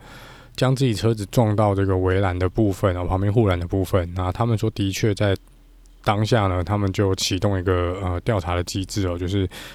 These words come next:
要来去判定说 Leclerc 这个行为呢是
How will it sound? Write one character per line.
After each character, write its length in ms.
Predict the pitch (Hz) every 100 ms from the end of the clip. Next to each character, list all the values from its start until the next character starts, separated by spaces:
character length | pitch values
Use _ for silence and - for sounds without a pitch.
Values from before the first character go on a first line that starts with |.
| -
要 140 | 117 101
来 120 | 95
去 180 | - 113
判 200 | - 113 95
定 180 | 104
说 300 | 92 98 95 101 - - - - - - -
Leclerc 460 | 120 104 - 117 104
这 100 | 113
个 100 | 104
行 340 | - 92 101
为 120 | 107 92
呢 220 | 90 87
是 400 | - 104 92